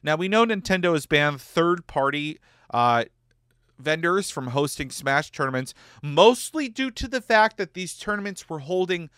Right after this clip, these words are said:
modded versions of the games in the competition. For example, Project M is a very, very popular mod to Super Smash Bros. Brawl on the Wii that makes it play like Super Smash Bros. Melee.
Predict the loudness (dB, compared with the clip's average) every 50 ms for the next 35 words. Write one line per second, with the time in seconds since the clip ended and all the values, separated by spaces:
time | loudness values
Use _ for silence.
0 | _ _ _ _ _ -16 -12 -4 2 6 8 8 10 8 8 6 4 0 -2 -4
1 | -8 -12 _ _ _ _ _ -2 0 2 2 2 0 0 0 0 0 -2 -4 -10
2 | -12 -14 _ _ 0 2 4 4 4 2 -2 -8 -8 -4 -2 0 0 0 0 -2
3 | -4 -6 -10 -12 -14 -16 _ -8 -6 -6 -4 -6 -6 -6 -4 -2 -2 -2 -2 -6
4 | -6 -4 -2 -2 -2 -4 -8 -10 -8 -4 -4 -4 -2 -2 -2 0 0 0 0 -2
5 | -4 -4 -6 _ _ _ _ _ _ -12 -4 0 0 2 2 0 0 -4 -4 -6
6 | -6 -10 -6 -2 0 0 0 0 -2 -6 -12 -14 -10 -8 -6 -6 -4 0 2 2
7 | 2 2 2 0 0 0 0 -2 -4 -4 0 0 0 0 0 -2 -2 -2 0 -2
8 | -2 -6 -12 _ _ -10 -2 2 4 6 8 8 6 6 2 -4 -8 -4 -4 -4
9 | -4 -6 -8 _ _ _ -14 -10 -8 -8 -8 -8 -8 -10 -6 -2 -2 0 0 -2
10 | -4 -4 -2 0 0 -2 -2 -6 _ -2 2 4 6 6 6 6 4 2 0 -2
11 | -4 -6 -4 -6 -8 -8 -6 -6 -4 -4 -2 -4 -4 -6 -8 -10 -14 -20 -20 -8
12 | _ -2 -2 -2 -2 -4 -4 -4 -6 -8 -12 -14 -12 -6 -4 -2 -2 0 0 -2
13 | -2 -4 -6 -10 -10 -10 -10 -10 -8 -4 -4 -4 -4 -4 -4 -4 -4 -4 -6 -6
14 | -2 2 6 6 6 6 4 2 -2 -6 -10